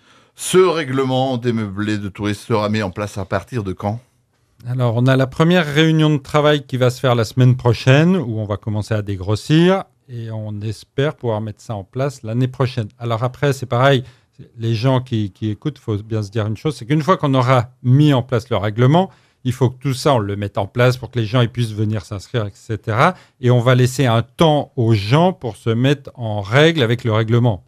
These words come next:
Speaker 1: En gros, vous allez limiter le nombre de locations meublées, pour faire simple.
Speaker 2: Pas obligatoirement.
Speaker 1: Ou le temps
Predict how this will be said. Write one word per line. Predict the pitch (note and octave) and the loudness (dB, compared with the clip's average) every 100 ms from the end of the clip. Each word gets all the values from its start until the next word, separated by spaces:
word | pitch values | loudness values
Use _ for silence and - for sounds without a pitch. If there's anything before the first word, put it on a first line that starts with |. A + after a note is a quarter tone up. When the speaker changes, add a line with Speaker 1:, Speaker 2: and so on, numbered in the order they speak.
| _ - | _ 0
Speaker 1:
En | B2 | 2
gros, | C3+ F3+ G#3+ | 2 2 0
vous | C3+ A#2+ | -2 0
allez | A#2 A2 G#2+ | 0 0 -4
limiter | A#2 B2+ B2 C#3+ E3+ E3 | -2 -2 -2 -2 -2 0
le | C#3+ A#2+ | 0 0
nombre | A#2 B2 C3+ B2+ A#2+ A2 | 0 -2 -2 -2 -2 -2
de | G2 G#2 | -4 -4
locations | G2+ G#2 G#2+ A2+ F#2 B2+ B2 | -2 -2 -4 -6 -6 -2 0
meublées, | C3 C#3 G2 E2+ | 0 -2 -8 -10
pour | - F#2 | -14 -12
faire | F2+ | -8
simple. | G#2+ F2 - _ _ _ - | -8 -8 -12 _ _ _ -6
Speaker 2:
Pas | D#3+ | -4
obligatoirement. | F#3 E3+ - D3 C3+ C3+ _ _ _ - | 0 -2 -2 -4 -4 -8 _ _ _ -2
Speaker 1:
Ou | B2+ | 2
le | B2 | 4
temps | A2 - E3+ G#3+ | 2 0 -2 -2